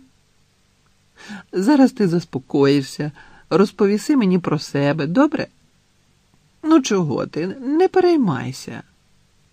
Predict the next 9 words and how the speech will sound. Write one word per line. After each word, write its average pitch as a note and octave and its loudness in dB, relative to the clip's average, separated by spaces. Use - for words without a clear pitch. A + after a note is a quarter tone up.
Так G3 0
соромно?" A#3+ -2
"Ні", G4+ -6
ще - -10
голосніше C3 -4
зайшлася C3 -4
Лариска. B2 -8
"А B2 -12
чому?" G#3 -4